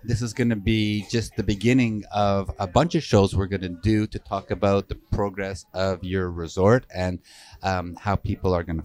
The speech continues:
find out about it and, uh, where it's gonna be able to be booked. So we're just gonna tell everyone to keep an eye on our website, like I mentioned earlier, the sexy lifestyle dot com.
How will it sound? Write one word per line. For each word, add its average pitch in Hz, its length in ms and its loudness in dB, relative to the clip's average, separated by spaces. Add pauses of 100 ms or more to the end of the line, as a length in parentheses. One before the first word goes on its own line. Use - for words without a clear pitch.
find 90 200 2
out 113 160 6
about 113 300 4
it 113 220 -2 (100)
and, 85 320 -8 (360)
uh, 82 120 -2
where 90 200 2
it's 85 120 -8
gonna 87 220 -4
be 82 500 -8
able 85 240 -4
to - 140 -14
be 78 100 -12
booked. 104 420 2 (260)
So 95 580 4 (280)
we're 101 180 2
just 110 200 -8
gonna 107 140 -4
tell 98 260 -4
everyone 101 380 2
to - 80 -10
keep - 260 -10
an 127 80 0
eye 117 360 2
on 95 140 -2
our 95 200 2
website, 104 420 2
like - 180 -4
I 98 40 0
mentioned 87 340 -6
earlier, 104 320 -2
the 110 80 -2
sexy - 320 -4
lifestyle 87 420 2
dot 80 280 -4
com. 123 360 4